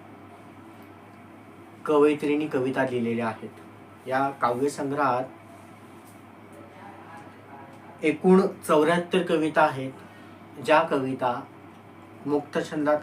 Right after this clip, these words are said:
असल्या किंवा साध्या सोप्या शब्दात असल्या, कवयित्रीचं पहिलं काव्यसंग्रह म्हटल्यानंतर त्यात मुक्त, मुक्तछंद, मनातून येणाऱ्या कविता ह्या सगळ्या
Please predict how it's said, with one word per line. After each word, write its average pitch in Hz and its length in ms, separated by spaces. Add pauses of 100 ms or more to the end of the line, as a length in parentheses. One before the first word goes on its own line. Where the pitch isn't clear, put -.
असल्या 143 460 (840)
किंवा 139 360
साध्या 143 420
सोप्या 147 360
शब्दात 143 360
असल्या, 131 380 (540)
कवयित्रीचं 139 520
पहिलं 165 420
काव्यसंग्रह 143 640
म्हटल्यानंतर 131 720 (600)
त्यात 135 140 (140)
मुक्त, 151 300
मुक्तछंद, 151 840 (640)
मनातून 156 640
येणाऱ्या 147 560
कविता 156 680 (200)
ह्या 135 160
सगळ्या 131 400